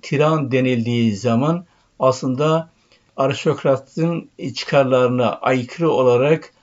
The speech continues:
halkın çıkarlarını temsil eden insan demekti. Tiran sözcüğüne olumsuz bir anlam, e, yüklenmesi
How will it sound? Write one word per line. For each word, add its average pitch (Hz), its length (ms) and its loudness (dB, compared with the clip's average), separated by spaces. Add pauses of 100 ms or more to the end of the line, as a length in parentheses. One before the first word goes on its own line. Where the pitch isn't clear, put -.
(200)
halkın 131 640 0
çıkarlarını 123 720 0
temsil 135 640 -4
eden 117 400 -4
insan 135 460 -4
demekti. 143 600 -2 (260)
Tiran 156 300 4
sözcüğüne 131 600 0 (180)
olumsuz 139 640 0
bir 120 220 -2
anlam, 120 380 -2 (600)
e, 120 200 -2
yüklenmesi 131 880 -2